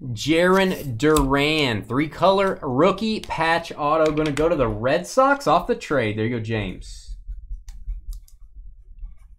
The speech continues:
Jarren Duran, nice, uh,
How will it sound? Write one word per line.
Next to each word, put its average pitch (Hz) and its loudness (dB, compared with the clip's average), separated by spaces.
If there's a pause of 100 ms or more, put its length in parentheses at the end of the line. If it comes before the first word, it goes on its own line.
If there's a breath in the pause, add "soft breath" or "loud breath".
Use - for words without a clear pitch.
(1600)
Jarren 107 -4
Duran, 107 -4
nice, 113 -6
uh, 95 -2